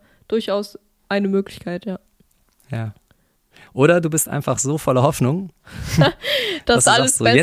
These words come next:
Speaker 2: jetzt
Speaker 1: wird, wenn ich da
Speaker 2: wird
Speaker 1: bin.
Speaker 2: alles besser.
Speaker 1: Ja,
Speaker 2: Genau.
Speaker 1: durch den Podcast.
Speaker 2: Die Lehrerarbeitszeiterfassung kommt.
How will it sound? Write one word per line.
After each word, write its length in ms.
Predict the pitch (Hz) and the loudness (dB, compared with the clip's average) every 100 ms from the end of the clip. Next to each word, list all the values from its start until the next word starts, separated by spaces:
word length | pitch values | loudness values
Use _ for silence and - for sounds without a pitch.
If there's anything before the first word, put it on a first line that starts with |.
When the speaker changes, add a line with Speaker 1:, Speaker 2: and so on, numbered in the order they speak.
| 247 | 4
Speaker 2:
jetzt 100 | 220 | 2
Speaker 1:
wird, 240 | 220 220 | 2 -2
wenn 160 | 208 208 | -4 -4
ich 240 | 202 233 | -4 -4
da 80 | - | 0
Speaker 2:
wird 100 | 208 | 2
Speaker 1:
bin. 80 | 208 | 4
Speaker 2:
alles 200 | 139 151 | 2 2
besser. 380 | - 143 123 110 - - _ | 4 4 2 -2 -8 -20 _
Speaker 1:
Ja, 220 | - - - | -6 -4 0
Speaker 2:
Genau. 400 | 127 123 110 101 | 2 4 2 4
Speaker 1:
durch 240 | 269 262 | 4 4
den 160 | 226 220 | -2 -2
Podcast. 180 | 226 | -4
Speaker 2:
Die 100 | 226 | -2
Lehrerarbeitszeiterfassung 1160 | 120 131 123 123 127 123 - 117 120 - 110 107 | 2 2 4 4 4 2 0 0 0 -2 -2 -2
kommt. 300 | 113 110 - | -4 -6 -10